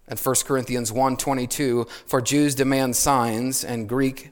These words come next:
seek wisdom." And in Ecclesiastes one twelve through eighteen,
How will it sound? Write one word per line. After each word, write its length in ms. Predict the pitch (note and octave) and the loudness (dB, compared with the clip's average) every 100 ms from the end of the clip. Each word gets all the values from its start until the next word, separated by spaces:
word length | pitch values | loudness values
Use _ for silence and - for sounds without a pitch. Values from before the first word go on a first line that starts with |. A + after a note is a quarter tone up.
| - | -6
seek 420 | - C3+ A2+ - | -2 -2 -4 -6
wisdom." 560 | B2 C3 A2 G2 F#2+ G#2 _ _ _ _ _ _ _ - | -2 0 0 -6 -6 -16 _ _ _ _ _ _ _ -2
And 120 | D3 | 2
in 120 | D3+ C#3+ | 4 4
Ecclesiastes 960 | - F3 C#3+ D3+ D#3 D#3 - C3 C3 | 4 4 6 6 6 4 4 2 2
one 360 | B2+ D3 D3 C#3 | 2 4 4 2
twelve 460 | - C#3+ D3 D3 | 2 4 6 4
through 320 | - C#3+ C3+ C3+ | 2 2 2 2
eighteen, 800 | C#3 C3 - F#3 D#3 A#2+ C#3+ | 2 2 0 0 0 -2 -4